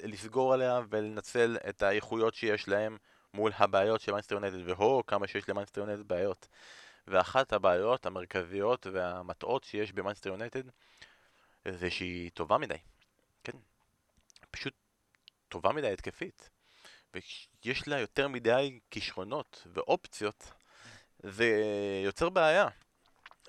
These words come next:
וזה אחת הסיבות שעוד רגע נגיע למה דווקא בכל זאת יש לה סיכוי ביום ראשון נגד ליברפול. אבל כשיש לך את רונלדו, שבאמת אחרי המשחק הקודם שהוא לא פתח, כאילו לא היה שום סיכוי בעולם שהוא לא יכול, לא, לא יפתח. ויש לך את ברונו,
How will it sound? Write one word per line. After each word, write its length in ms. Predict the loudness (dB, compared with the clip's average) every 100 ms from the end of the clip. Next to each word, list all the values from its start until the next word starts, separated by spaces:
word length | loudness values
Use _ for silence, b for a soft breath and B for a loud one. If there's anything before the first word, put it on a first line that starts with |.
| -10
וזה 200 | 0 2
אחת 140 | 2
הסיבות 320 | -2 -2 -2 -2
שעוד 160 | -2
רגע 140 | -2 -4
נגיע 260 | -2 0
למה 300 | 0 -2 -4
דווקא 380 | -2 -4 0 0
בכל 320 | 0 0 0
זאת 200 | 2 -2
יש 140 | -2 -2
לה 60 |
סיכוי 340 | -4 -4 -4 -2
ביום 180 | -4
ראשון 240 | -4 -6 -6
נגד 220 | -6 -6
ליברפול. 440 | -4 -6 -6 -10 -12 b b b b b _ _ -10
אבל 440 | -4 -4 -4 -6 -12
כשיש 400 | -8 -6 -4 -6
לך 220 | -6 0 0 2 -2 -8 _
את 340 | -6 -6 _ -20 _ _ -20 _ _ _
רונלדו, 540 | -4 -2 -4 -6 -8 -10
שבאמת 340 | -10 -8 -8
אחרי 220 | -6 -6
המשחק 300 | -6 -10 -14 -14 _
הקודם 420 | -10 -6 -6 -6
שהוא 160 | -6 -8
לא 60 | -6
פתח, 340 | -8 -10 -12
כאילו 140 | -18 -8
לא 80 | -6
היה 100 | -6
שום 140 | -10
סיכוי 240 | -16 -14 -12
בעולם 140 | -12 -14
שהוא 120 | -16 -16
לא 40 |
יכול, 140 | -14 -8
לא, 120 | -6 -6
לא 60 | -8
יפתח. 340 | -8 -16 -18 b b b _
ויש 120 | -12
לך 100 | 0
את 140 | 0 0
ברונו, 420 | 0 4 2